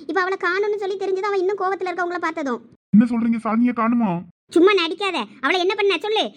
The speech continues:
Speaker 1: இல்லன்னா இப்ப நாங்க போலீஸ்ல கம்ப்ளைண்ட் கொடுக்க போறோம் மேல.
Speaker 2: ஏய் சுவி, வாயை மூடு. என்ன பேசுறேன்னு தெரிஞ்சுதான் பேசிட்டு இருக்கியா நீ? என் சாலினிக்கு என்னாச்சு? சாலினி, சாலினி. இங்க பாரு, இப்பதான் அவனுக்கு விஷயமே தெரிஞ்சிருக்கு. சாலினி இவ்வளவு நாள் யாரை விரும்பிக்கிட்டு இருந்தாலோ அது சந்தோஷ் தான். இப்பதான் அவனுக்கு விஷயம் தெரிஞ்சு வந்து அவளை பார்த்துட்டு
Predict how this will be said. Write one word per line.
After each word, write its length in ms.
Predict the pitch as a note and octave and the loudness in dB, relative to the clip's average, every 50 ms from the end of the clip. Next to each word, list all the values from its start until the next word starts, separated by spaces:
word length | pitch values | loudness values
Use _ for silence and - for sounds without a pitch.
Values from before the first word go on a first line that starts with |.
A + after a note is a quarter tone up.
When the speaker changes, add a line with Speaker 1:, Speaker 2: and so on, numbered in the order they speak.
| - - | -8 -6
Speaker 1:
இல்லன்னா 200 | F4+ G4 G4+ G#4 | -4 -2 -2 0
இப்ப 100 | F4+ F#4+ | 0 0
நாங்க 140 | G4 G4 F4 G4+ | -2 -2 -2 -2
போலீஸ்ல 300 | G4 A4 B4 - G#4+ G4+ | -2 -2 -2 -4 -4 -2
கம்ப்ளைண்ட் 280 | G4+ F#4 F#4+ G#4+ G#4+ F#4+ | 0 2 2 2 0 -2
கொடுக்க 160 | F#4+ F4+ F#4+ | -4 -4 -2
போறோம் 260 | F#4 F#4 F#4 F4+ F4 E4 | -2 -2 0 0 0 0
மேல. 160 | D#4 C#4+ A#3+ G#3 - - _ _ _ _ - G3 | 0 0 -2 -4 -6 -10 _ _ _ _ 0 0
Speaker 2:
ஏய் 100 | F3+ D3 | 0 0
சுவி, 180 | - G3+ A3+ G3 F3 | 0 2 2 2 2
வாயை 180 | E3+ G3+ A#3 A3 G3+ | 0 0 2 0 0
மூடு. 180 | A3+ A3 F3+ A2 G2 - _ _ _ _ - C#3+ D#3+ | 0 0 -2 -2 -4 -10 _ _ _ _ 0 2 2
என்ன 100 | G3 A#3+ B3+ - A3 | 2 2 2 0 -2
பேசுறேன்னு 380 | A3 A3 - B3 B3 B3 B3 | -2 -2 -2 -2 -2 -2 0
தெரிஞ்சுதான் 340 | A#3+ A3 A#3 A#3+ C4 B3+ A#3+ | 0 -2 -2 0 -2 -2 -2
பேசிட்டு 240 | A#3 A3 A3+ A3 A3+ A3+ | -2 -2 -2 -2 -2 -2
இருக்கியா 220 | G3+ A3+ A3 G#3+ G#3 | -2 0 0 2 2
நீ? 80 | A3 A#3+ E4+ - _ _ _ _ - | 0 -2 -4 -8 _ _ _ _ -2
என் 100 | E3+ E3 F3+ | -2 0 0
சாலினிக்கு 360 | E3 D#3+ E3+ F3+ F3 F3+ F#3 F3 | 0 2 2 0 0 0 2 2
என்னாச்சு? 360 | F3 F#3 F#3 F3+ - - F#3 F#3 F#3+ - - - _ _ _ _ - | 2 2 0 -2 -4 -4 -4 -4 -4 -8 -14 -20 _ _ _ _ -2
சாலினி, 360 | - D#3 D#3 E3 E3+ F3+ F#3 F#3+ G3 F#3+ - - - _ _ _ - | 2 2 4 4 6 4 4 4 2 -2 -8 -20 -20 _ _ _ -4
சாலினி. 360 | F3+ E3+ F3+ F#3+ G3+ G3+ F#3+ D#3+ - - - _ _ - | 0 2 4 4 4 4 2 0 -2 -6 -18 _ _ 0
இங்க 80 | E3 D#3+ E3 | 2 2 4
பாரு, 180 | F3 G3 F#3+ C3+ - - - - E3 | 2 2 0 -2 -4 -6 -10 -8 -6
இப்பதான் 240 | D#3 - F#3+ G#3 G#3 | -2 0 0 0 0
அவனுக்கு 260 | F#3+ F#3+ F#3+ G#3 F3+ | 0 -2 -2 -2 -4
விஷயமே 280 | F3 - A3 G3+ G3+ G#3+ F#3+ | -2 -2 0 0 0 0 0
தெரிஞ்சிருக்கு. 360 | G3 G3 F#3+ F#3+ F3+ F3+ C#3 - - _ _ - | -2 -4 -4 -4 -2 -4 -4 -4 -6 _ _ -4
சாலினி 240 | F#3 E3+ G3+ G#3 G3+ | -2 0 2 2 2
இவ்வளவு 200 | F#3 G3+ G3+ F#3+ | 0 0 -2 -2
நாள் 160 | G3+ G#3 F#3+ | -2 -2 -2
யாரை 140 | E3+ F#3 G#3+ | -2 -2 -4
விரும்பிக்கிட்டு 360 | F#3+ F#3+ G#3 G3+ G3 G3 F3 G3+ | -2 -2 -2 -2 -2 -2 -2 -2
இருந்தாலோ 280 | F#3+ F#3+ F#3+ F#3 G#3+ A3+ - - - E3 - - | -2 0 0 0 0 -2 -2 -4 -8 -10 -6 -6
அது 100 | E3+ F3 G#3 G#3+ | -4 -4 -4 -4
சந்தோஷ் 320 | F#3 G3 G3 G#3 G3 G3+ | -2 -2 -2 -2 -2 -2
தான். 120 | G3+ G#3+ A3 | -2 -2 -2
இப்பதான் 260 | F#3+ - G#3+ G3+ A3 G#3+ | -2 -2 -2 -2 -2 -2
அவனுக்கு 280 | F#3+ G3+ G3+ A3 G#3 F#3+ | -2 -2 -2 -2 -4 -2
விஷயம் 200 | - G#3 G3+ F#3+ | -2 0 0 0
தெரிஞ்சு 200 | F#3+ F#3+ G3 G3 | 0 -2 -2 -2
வந்து 240 | F#3+ G3 G#3 G3 G3 | -2 -2 -2 -2 -4
அவளை 140 | F#3+ G3+ G3+ - F#3 | -4 -4 -6 -4 -4
பார்த்துட்டு 260 | F3+ F#3 G3+ G3+ | -6 -4 -6 -8